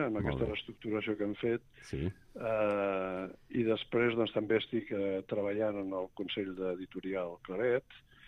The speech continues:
Speaker 1: eh, i en part també una mica donant suport a temes de formació. Per exemple, hem tingut a la comunitat, doncs, un parell de, d'estudiants, ara un s'ordena de, de prevere el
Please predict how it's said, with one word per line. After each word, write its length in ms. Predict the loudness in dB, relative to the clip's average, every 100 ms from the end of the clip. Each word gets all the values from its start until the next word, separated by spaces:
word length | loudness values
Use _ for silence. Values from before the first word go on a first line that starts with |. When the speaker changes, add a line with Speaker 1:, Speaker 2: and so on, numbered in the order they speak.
| -20 -20 -20 -20 _ -10
Speaker 1:
eh, 1000 | -4 -2 -2 -2 -4 -6 -8 -10 -10 -12 -18 -20 -20 -12 4
i 160 | 8
en 160 | 8 6
part 480 | 6 6 6 0 -4
també 340 | -2 2 2 2
una 200 | 0 -2
mica 200 | -2 -2
donant 240 | 0 -4
suport 600 | -4 -6 -2 -2 -2 -4
a 80 | -4
temes 300 | -2 -2 -2
de 80 | -6
formació. 800 | -6 -4 -2 -2 0 2 4 2 -4 -16 -20 -20
Per 100 | -6
exemple, 300 | -4 0 2
hem 80 | 2
tingut 280 | 2 0 4
a 80 | 4
la 100 | 4
comunitat, 580 | 2 0 0 4 4 4
doncs, 280 | 2 0 0
un 120 | -2 -2
parell 380 | 0 2 0 0
de, 180 | 2 2 2 -2
d'estudiants, 640 | -2 -6 -4 0 2 2 2
ara 80 | 0
un 140 | -2
s'ordena 420 | -4 -4 -2 -2
de, 280 | -4 -2 -2 -4 -8 -14
de 160 | -12 -12
prevere 540 | -8 -8 -4 -4 -2 -4 -4 -4
el 240 | -6 -10